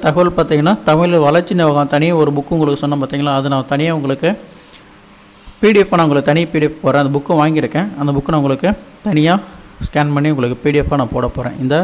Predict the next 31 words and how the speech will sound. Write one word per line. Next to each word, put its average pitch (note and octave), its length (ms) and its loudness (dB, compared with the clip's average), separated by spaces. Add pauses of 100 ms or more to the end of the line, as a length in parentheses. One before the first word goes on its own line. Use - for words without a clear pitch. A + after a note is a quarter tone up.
(400)
பதினாலு C#3+ 320 2 (120)
டாபிக் C#3 260 -2
இருக்கக்கூடிய B2 420 -6
பி D3 60 -4
டி D3 100 0
எஃப் C#3 100 -6
ஃபைல் C3+ 140 -2
உங்களுக்கு B2 340 -8
போடுறேன். C3 240 -2 (420)
முடிஞ்சா E3 280 0
நீங்களும் E3 260 0
அந்த C#3+ 160 0
புக்கை E3 200 0 (460)
வாங்கிக்கிங்க. D3+ 420 2 (520)
சரிங்களா? D#3 300 2 (560)
இதான் G3+ 220 6
வந்து F3+ 200 2
நம்ம F3+ 240 2 (360)
கொடுக்கக்கூடிய E3 600 0 (220)
ஃபைலு. D#3 320 4 (1160)
கம்பைன் F#3+ 300 2
பண்ணி F3+ 140 2
இருக்கிற E3 260 2
புக்கு D#3 260 -2
பார்த்தீங்கன்னா, D3+ 260 0 (100)
மொத்தம் F#3+ 260 0 (440)
எழுநூத்தி E3+ 380 2 (320)
தொண்ணூத்தி D#3 340 0
ஒரு C#3 80 2
பக்கம் D3+ 260 -2
இருக்கு. E3 240 -4